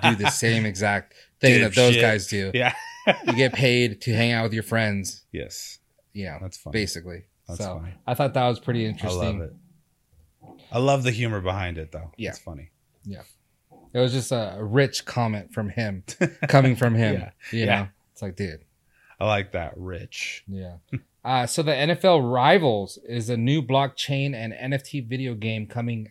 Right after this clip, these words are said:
Speaker 1: next year. Uh, the National Football League has announced a partnership with Mythical Games, uh, to create what is believed to be the first official licensed blockchain video game. N F L Rivals lets players become general managers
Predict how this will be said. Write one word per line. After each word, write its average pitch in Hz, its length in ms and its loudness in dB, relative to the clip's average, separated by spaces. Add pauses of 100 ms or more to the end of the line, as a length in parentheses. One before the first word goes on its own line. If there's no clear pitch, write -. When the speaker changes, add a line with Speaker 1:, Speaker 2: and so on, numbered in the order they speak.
Speaker 1:
next 104 440 -10
year. 123 380 -2 (420)
Uh, 123 140 -2
the 123 100 -4
National 147 340 0
Football 151 460 -2
League 147 300 0
has 127 180 -2
announced 127 380 -2
a 113 60 -6
partnership 123 580 -6
with 113 140 -6 (360)
Mythical 147 640 -2 (120)
Games, 117 640 0 (460)
uh, 120 260 0
to - 140 -10
create 131 360 0
what 131 200 0
is 123 160 -4
believed 120 480 -4
to - 60 -20
be 135 100 -6
the 110 80 -6
first 139 380 -4
official 123 500 -4
licensed 135 600 0 (320)
blockchain 139 880 -2 (400)
video 120 320 -2
game. 95 400 -6
N 135 140 0
F 165 120 -2
L 170 140 6
Rivals 139 460 2
lets 123 240 0
players 131 360 -2
become 123 560 -4
general 139 360 0
managers 123 600 -2